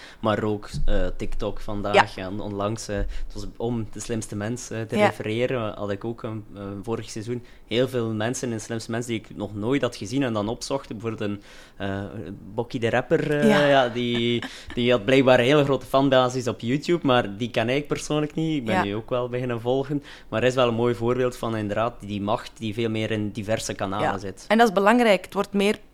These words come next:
Speaker 2: persoonlijk gedreven. En ook nu bijvoorbeeld op Instagram, dat je niet meer altijd ziet hoeveel likes een foto heeft. Ik vind dat fantastisch.
Speaker 1: Mhm.
Speaker 2: Omdat dat veel minder gaat zorgen dat je iets leuk gaat vinden, omdat het veel likes heeft.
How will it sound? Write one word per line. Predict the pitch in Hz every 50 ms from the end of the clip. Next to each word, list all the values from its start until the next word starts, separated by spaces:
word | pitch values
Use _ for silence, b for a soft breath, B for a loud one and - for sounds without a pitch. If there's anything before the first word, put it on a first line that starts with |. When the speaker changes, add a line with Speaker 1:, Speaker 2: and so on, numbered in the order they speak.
| - - -
Speaker 2:
persoonlijk | - 202 180 - - 208 214 240 247 233 214 208 - - - - - B B B B B B B B B B - -
gedreven. | - 175 185 160 151 175 180 214 226 233 185 214 -
En | 214
ook | 214 214 -
nu | 240 247
bijvoorbeeld | 214 220 202 233 233 233 220 214 214 208
op | 208 196 - -
Instagram, | 202 226 233 - 254 202 220 233 233 233 220
dat | 208 202 180
je | 196
niet | 202 214 214
meer | 214 208 -
altijd | - 185 196 - 196 180 -
ziet | - - 220 220 -
hoeveel | 208 180 185 190 175 165 160
likes | 156 175 220 - - -
een | 233 226
foto | 214 - 233 233 - - 233
heeft. | 233 240 233 - -
Ik | -
vind | - 214 185
dat | 165 -
fantastisch. | - 170 151 151 - 180 190 185 - - 208 170 101 98 107
Speaker 1:
Mhm. | 104 B B B B B B B
Speaker 2:
Omdat | - 185 185 190 185
dat | 185 170
veel | - - 214 220 233 240 226
minder | 196 196 214 247 254 247 247 240 190
gaat | 202 190 185 - - - - - - -
zorgen | - - 180 196 220 240 240 262 254 226
dat | 190 208 202
je | - 220 -
iets | - 240 - - -
leuk | 208 208 240 233 -
gaat | 269 262 - -
vinden, | - 262 247 247 - 220
omdat | 208 196 185 180 226 - - -
het | - 185 -
veel | - - 175 165 165
likes | 175 196 226 233 - -
heeft. | 160 160 143 - -